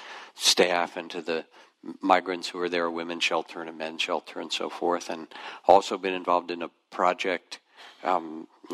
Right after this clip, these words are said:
got a hundred thirty other Buddhist teachers to sign up, um, sign a letter that we sent out to all of our lists and communities to get people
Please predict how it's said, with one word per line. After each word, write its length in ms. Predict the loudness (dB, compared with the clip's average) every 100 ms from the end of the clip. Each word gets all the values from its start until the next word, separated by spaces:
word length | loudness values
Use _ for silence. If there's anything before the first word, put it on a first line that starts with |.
| 4
got 220 | 4 4
a 40 |
hundred 320 | -2 -2 -2
thirty 360 | -2 -2 0 0
other 180 | 0 -2
Buddhist 420 | -2 -2 -2 -2
teachers 460 | -4 -2 -2 -4 -6
to 160 | -4
sign 540 | 0 2 2 0 0 4
up, 420 | 4 4 0 -20 _ -20 -20 -20 _ -20 -4
um, 580 | 0 0 -2 -6 -10 -14 _ _ _
sign 280 | 4 4 4
a 40 |
letter 320 | 4 4 4
that 140 | 2 -2
we 140 | -4
sent 240 | -4 -4 -4
out 180 | -4
to 160 | -4 -2
all 460 | 4 6 8 6 4
of 100 | 2
our 260 | 2 0 -4
lists 400 | -4 2 2 0
and 180 | -8 -14
communities 720 | -14 -8 -6 -4 -4 -4 -8 -10 -18 -20 -20 -12
to 100 | -4
get 240 | 4 4 4
people 360 | -2 2 0